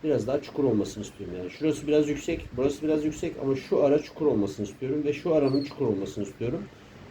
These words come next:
Elimi tuttuğum zaman parmağımla burasını, elimin ayasıyla da burasını tam oturmasını istiyorum.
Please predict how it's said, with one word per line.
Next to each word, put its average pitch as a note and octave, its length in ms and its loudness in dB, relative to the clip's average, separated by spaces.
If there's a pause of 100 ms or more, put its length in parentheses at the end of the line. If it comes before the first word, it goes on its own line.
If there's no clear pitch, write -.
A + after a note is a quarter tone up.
(120)
Elimi C#3+ 260 4
tuttuğum E3+ 380 -4
zaman F3 320 2 (400)
parmağımla D3 640 6 (140)
burasını, F3+ 420 0 (560)
elimin C#3+ 300 2
ayasıyla C#3+ 600 2
da E3 140 0
burasını D3+ 460 -2 (200)
tam D#3 140 2
oturmasını C3+ 480 0
istiyorum. - 380 -8